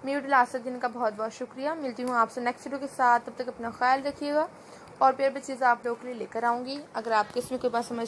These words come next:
ना आई हो तो हमसे कमेंट में पूछ सकते हैं, बिना झिझक हमसे कोई बात कर सकते हैं। कमेंट में अपनी राय ज़रूर दिया करें कि आपको आज की वीडियो कैसी लगी और आपको next video किस topic के बारे में चाहिए।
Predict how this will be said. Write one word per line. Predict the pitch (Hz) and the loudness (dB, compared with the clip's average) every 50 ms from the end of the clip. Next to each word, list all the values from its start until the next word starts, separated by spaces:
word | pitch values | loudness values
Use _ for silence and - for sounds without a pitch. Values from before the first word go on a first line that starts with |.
| - - | -4 -2
ना | 233 226 226 | 0 2 2
आई | 226 247 | 2 2
हो | 247 269 285 | 0 -2 -2
तो | 277 294 | -2 -4
हमसे | 269 262 - 277 | -6 -6 -6 -8
कमेंट | - - 240 233 240 | -6 -6 -4 -4 -2
में | 233 233 | -4 -4
पूछ | 233 269 285 - | -4 -6 -8 -6
सकते | - 302 285 - - 302 | -6 -6 -6 -4 -4 -6
हैं, | 339 - - - - - - - - - - 254 | -6 -6 -10 -18 -18 -18 -18 -18 -18 -14 -6 0
बिना | 269 285 | 0 0
झिझक | 285 277 277 285 | 2 0 0 -2
हमसे | 277 254 - | -4 -2 -4
कोई | - 277 240 | -6 -2 2
बात | 226 220 202 202 - - | 2 2 2 2 -2 -8
कर | 233 226 | -8 -8
सकते | - 254 214 - - 269 | -8 -10 -10 -8 -8 -8
हैं। | 269 269 277 277 | -6 -6 -8 -6
कमेंट | - 269 240 247 247 240 | -6 -6 -6 -4 -4 -2
में | 254 254 | -2 -2
अपनी | 262 247 | -2 -2
राय | 247 247 247 240 | -2 -2 -2 -2
ज़रूर | 208 233 226 | -4 -8 -4
दिया | 202 226 226 226 | -2 0 0 0
करें | - 247 262 349 - - - - - - - - - | 0 -2 -4 -4 -6 -12 -16 -18 -18 -18 -18 -10 -2
कि | - 294 | 2 4
आपको | 277 277 - 302 | 4 4 4 2
आज | 285 285 285 | 2 2 0
की | - 285 | -4 -4
वीडियो | 294 285 294 | -4 -2 0
कैसी | 285 294 302 302 302 | 0 0 0 0 -2
लगी | 302 320 311 294 330 330 | -2 -2 -2 -2 0 2
और | 311 | 4
आपको | 269 233 - - 247 | 4 4 4 0 -2
next | 240 226 226 - - | -4 -4 -4 -6 -6
video | 247 240 240 | -6 -6 -6
किस | 233 240 - | -6 -6 -6
topic | - 269 - - 262 | -6 -6 -6 -6 -8
के | - 277 | -6 0
बारे | 269 269 262 262 | 2 2 2 2
में | 262 269 | -2 -4
चाहिए। | - 294 285 277 269 330 | -4 -4 -6 -4 -6 -8